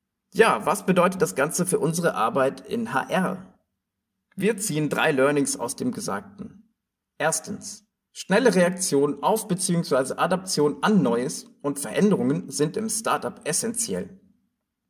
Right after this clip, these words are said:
Zweitens, Ehrlichkeit und Transparenz im Bewerbungsverfahren erleichtern die Entscheidungsfindung für beide Seiten. Drittens, bestenfalls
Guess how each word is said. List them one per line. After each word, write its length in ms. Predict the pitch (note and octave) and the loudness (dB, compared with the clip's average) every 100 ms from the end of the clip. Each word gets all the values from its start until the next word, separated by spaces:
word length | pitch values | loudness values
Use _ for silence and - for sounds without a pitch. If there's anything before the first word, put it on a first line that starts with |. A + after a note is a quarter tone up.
| _ | _
Zweitens, 640 | - D#3+ E3 - - - - - | 0 0 0 -6 -12 -14 -14 -4
Ehrlichkeit 520 | F#3 B3 F#3 G3 F3+ | 0 2 2 2 2
und 120 | D#3 - | 0 -4
Transparenz 580 | - - A#2 G#2 F#2+ | -4 -2 -2 -2 -4
im 160 | - D3+ | -4 -2
Bewerbungsverfahren 960 | D3+ D#3 E3 D#3 - C3+ G2 G2 - - _ _ | 0 2 2 0 -4 -8 -8 -10 -12 -18 _ _
erleichtern 560 | A#2 A#2 D#3+ F#3+ E3 | -4 0 0 2 0
die 100 | C#3 | 0
Entscheidungsfindung 840 | A2+ A2+ C3 D#3 E3 - C3+ C3 C#3 | -4 -4 -2 0 -2 -2 0 0 0
für 120 | C3+ | -4
beide 300 | F#2+ G2+ A2 | -4 -4 -2
Seiten. 560 | B2 G#2 A2 - - - _ _ _ _ _ _ _ _ - | -2 -2 -4 -8 -16 -20 _ _ _ _ _ _ _ _ -2
Drittens, 540 | C#3 - - - - - _ _ _ _ _ - | -2 0 -4 -6 -10 -16 _ _ _ _ _ -2
bestenfalls 840 | F#3 - G3 F#3 C3+ D3 - - | 0 0 -2 0 0 -2 -4 -8